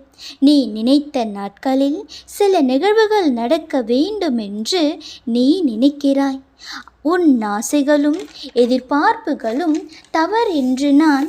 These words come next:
ஒரு நாளும் சொல்லவில்லை. ஆனால் நீ நினைக்கும் விஷயம் நடந்தால் என்னென்ன பாதிப்புகள் வரும் என்பதை முழுமையாக அறிந்தவன் நான். அதனால்தான் அந்த விஷயங்கள் நடக்க வேண்டிய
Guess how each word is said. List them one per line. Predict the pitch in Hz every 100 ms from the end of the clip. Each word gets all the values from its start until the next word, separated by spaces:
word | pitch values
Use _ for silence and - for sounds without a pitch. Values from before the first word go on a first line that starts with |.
| 392
ஒரு | 277 311 392
நாளும் | 359 240 208 240 370
சொல்லவில்லை. | - 262 254 302 254 262 269 277 269 277 _ - - -
ஆனால் | 220 220 226 254 262 392 - - 311
நீ | 370 320
நினைக்கும் | 254 277 427 440 - 370 240
விஷயம் | 226 247 392 415 349
நடந்தால் | 226 208 220 277 339 285 339 - - 269
என்னென்ன | 311 370 415 415 415 381 302
பாதிப்புகள் | 208 214 226 254 311 - 427 427 440 311
வரும் | 240 277 415
என்பதை | 349 247 214 214 277 330 285 285 - -
முழுமையாக | - 302 392 466 427 294 233 220 214 214 381 392
அறிந்தவன் | 254 339 403 285 202 220 330
நான். | 277 262 262 _ - - -
அதனால்தான் | - 240 269 277 269 220 208 294 311 277 269 - -
அந்த | 269 302 330 294 240
விஷயங்கள் | 214 233 302 311 302 302 294 226
நடக்க | 208 220 226 294
வேண்டிய | 269 285 381 440 403 311